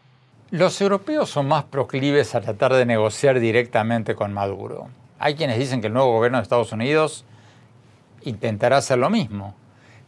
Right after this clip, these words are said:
¿Qué percibió usted de sus interlocutores del gobierno entrante en cuanto a iniciar negociaciones bilaterales con Maduro?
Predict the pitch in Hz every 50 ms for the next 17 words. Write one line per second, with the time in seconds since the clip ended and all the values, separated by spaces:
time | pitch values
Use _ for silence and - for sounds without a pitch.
0 | _ _ - 233 247 240 - - _ _ _ _ _ - - - - 151 135 123
1 | - - - 131 123 139 165 180 139 110 - - 151 156 180 220 - - - _
2 | - - - - - - _ _ _ _ _ _ _ _ - _ - 113 135 131
3 | - - 151 - - - 123 107 - 117 110 107 107 117 101 156 165 180 185 185
4 | 180 - - - 110 117 101 98 104 107 120 135 139 131 110 101 - 127 143 160
5 | 165 - - 185 196 226 - _ _ _ - - - _ _ _ _ _ _ _
6 | _ _ _ - _ _ _ _ _ - 143 123 110 - 139 127 123 117 139 120
7 | 113 117 110 - - - 147 147 147 139 117 110 - - 107 - - 131 131 110
8 | 98 104 104 117 117 117 117 113 - 113 104 110 117 120 117 120 120 120 - -
9 | - - - 110 104 101 101 95 95 101 - - - -